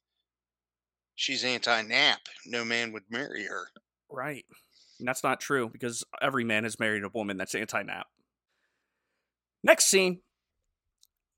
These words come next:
Speaker 2: Zebedee stops by Matthew's old house so Mary Maggs can sample his new batch of olive oil.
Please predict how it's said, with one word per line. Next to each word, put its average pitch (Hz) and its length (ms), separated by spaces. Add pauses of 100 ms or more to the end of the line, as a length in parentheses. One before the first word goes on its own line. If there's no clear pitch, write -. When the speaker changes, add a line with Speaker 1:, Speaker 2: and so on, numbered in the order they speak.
(120)
Speaker 2:
Zebedee 320 440
stops 233 500
by 220 240
Matthew's 202 500
old 202 180
house 143 400
so 135 140
Mary 165 340
Maggs 190 400
can 131 180
sample 185 520
his 131 240
new 151 200
batch 165 340
of - 100
olive 113 340
oil. 104 380